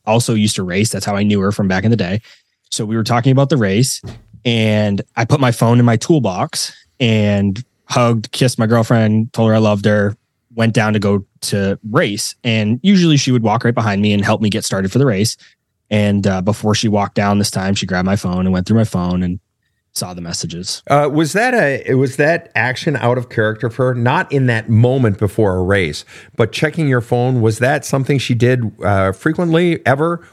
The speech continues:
Speaker 2: or was this a first?
Speaker 1: It was not a first. I, I don't remember how many times. I wouldn't say it was, like, a super common thing, but it wasn't also the first time. That's for
Speaker 2: Had
Speaker 1: sure.
Speaker 2: it, uh, been there the entire duration of the relationship,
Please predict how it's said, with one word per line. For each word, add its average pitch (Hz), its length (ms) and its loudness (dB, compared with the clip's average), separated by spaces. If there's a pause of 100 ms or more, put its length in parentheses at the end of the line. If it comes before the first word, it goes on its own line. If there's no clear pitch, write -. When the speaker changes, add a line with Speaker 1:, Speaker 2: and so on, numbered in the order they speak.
Speaker 2:
or 113 160 2
was 104 140 0
this 120 140 -2
a 117 60 -2
first? - 480 -6 (800)
Speaker 1:
It 110 60 -2
was 101 160 0
not 98 180 0
a 92 40 -6
first. - 520 -18 (240)
I, 123 140 2
I 123 60 2
don't 127 140 2
remember 127 240 4
how 117 80 0
many 117 160 4
times. 120 500 2
I 139 100 2
wouldn't 143 200 4
say 131 120 -2
it 127 40 0
was, 123 120 2
like, 117 120 0
a 104 80 -6 (320)
super 165 360 -2
common 160 360 2
thing, 170 220 4
but 147 100 4
it 123 80 -2
wasn't 120 300 2
also 110 320 0
the 98 80 -4
first 98 260 -4
time. 82 220 -16
That's 101 180 -6
for - 60 0
Speaker 2:
Had 139 220 2
Speaker 1:
sure. 143 100 2
Speaker 2:
it, - 180 -4
uh, 117 240 2
been 139 280 0
there 147 160 0
the 127 100 2
entire 127 380 0
duration 120 500 0
of 143 80 2
the 131 60 2
relationship, 127 600 0